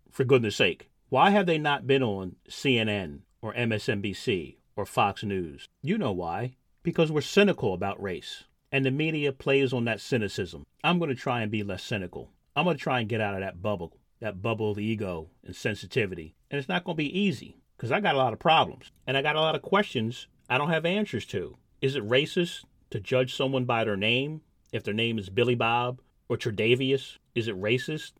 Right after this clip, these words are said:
to judge somebody by the way they dress? If I'm telling a story and I feel compelled to tell you the race of the person in the story, even though it has nothing to do with the story, is that racist? Is it racist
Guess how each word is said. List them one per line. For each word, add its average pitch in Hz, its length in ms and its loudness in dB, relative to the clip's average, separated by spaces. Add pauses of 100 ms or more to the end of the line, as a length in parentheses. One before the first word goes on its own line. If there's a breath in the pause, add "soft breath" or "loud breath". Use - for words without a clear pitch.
(140)
to 104 100 0
judge 123 260 2
somebody 123 340 0
by 110 200 0
the 104 80 2
way 104 160 2
they 101 140 2
dress? 98 500 -4 (240)
If 107 140 -4
I'm 120 140 0
telling 139 300 2
a 127 40 -2
story 113 500 2 (240)
and 101 120 -6
I 98 80 -4
feel 123 220 4
compelled 123 600 2
to - 80 -8
tell - 180 2
you 113 140 2
the 104 100 0
race 117 280 0
of 113 80 -2
the 101 80 -6
person 151 480 2
in 101 120 -4
the 95 80 -6
story, 95 520 -2 (100)
even 120 260 0
though 110 160 2
it 101 80 0
has 104 260 -2
nothing 113 400 -2
to 113 80 0
do 120 120 2
with 117 140 0
the 123 60 -8
story, 113 520 2 (260)
is 98 100 -2
that 110 120 -2
racist? 135 520 2 (260)
Is 110 120 -4
it 123 120 -8
racist 131 520 -2